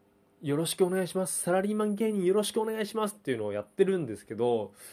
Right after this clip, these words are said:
ちょっとね、それでクラブハウスっていうのをやってみたかったんですけど、まあ、ちょっと残念な結果になってしまったんですけど、いや、さすがにな、iPhoneを買ってやろうとまでは思わないので、まあ、はい、ちょっと、そんな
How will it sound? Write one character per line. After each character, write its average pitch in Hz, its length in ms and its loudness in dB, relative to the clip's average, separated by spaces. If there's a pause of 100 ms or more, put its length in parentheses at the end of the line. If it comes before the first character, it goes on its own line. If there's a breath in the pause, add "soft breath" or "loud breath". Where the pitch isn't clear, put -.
(200 loud breath)
ち - 60 -6
ょ - 40 -4
っ - 20 -4
と 170 160 -10
ね、 139 200 -2
そ 147 160 -4
れ 147 60 -2
で 143 300 0
ク 156 100 -4
ラ 151 80 4
ブ 143 80 -2
ハ 175 180 0
ウ 151 80 4
ス - 120 -10
っ - 20 -20
て - 140 -6
い - 20 -2
う 107 40 -6
の - 20 -6
を - 20 -6
や 104 80 -4
っ - 40 -10
て - 120 -2
み 156 100 0
た 175 80 2
か 156 100 2
っ - 60 -10
た 120 120 -4
ん 110 40 -6
で 101 80 -8
す - 80 -16
け 123 120 -8
ど、 120 360 4
ま 110 120 -2
あ、 107 40 -4
ち 123 100 -8
ょ - 20 -4
っ 104 100 -12
と 107 240 -2
残 120 240 -4
念 131 120 -6
な 107 100 -8
結 110 180 -6
果 123 80 -4
に 117 80 -4
な 120 60 -2
っ 117 40 -10
て - 120 -16
し - 80 -12
ま 113 80 -4
っ 117 80 -10
た 127 100 -6
ん 117 60 -6
で 98 80 -10
す - 80 -18
け 113 80 -14
ど、 101 200 -6
い 104 40 -10
や、 107 100 -10
さ - 180 -14
す - 140 -12
が 220 120 -4
に 226 120 -6
な、 233 300 -4 (320 loud breath)
iPhone 160 420 0
を 98 80 -10
買 - 220 -12
っ - 20 -20
て - 220 -6
や 202 160 0
ろ 233 160 6
う 240 80 4
と 123 100 -6
ま 104 140 -6
で 98 60 -10
は 92 60 -8
思 101 220 -2
わ 156 100 2
な 120 140 -4
い 98 80 -10
の 95 120 -12
で、 110 440 -2 (640 loud breath)
ま 110 680 4 (260)
あ、 - 40 -10
は 104 320 -2
い、 95 140 -8 (120)
ち - 100 -10
ょ 110 40 -2
っ 107 60 -10 (180)
と、 101 260 -10 (220)
そ 98 300 -8
ん 107 320 -8
な 117 420 0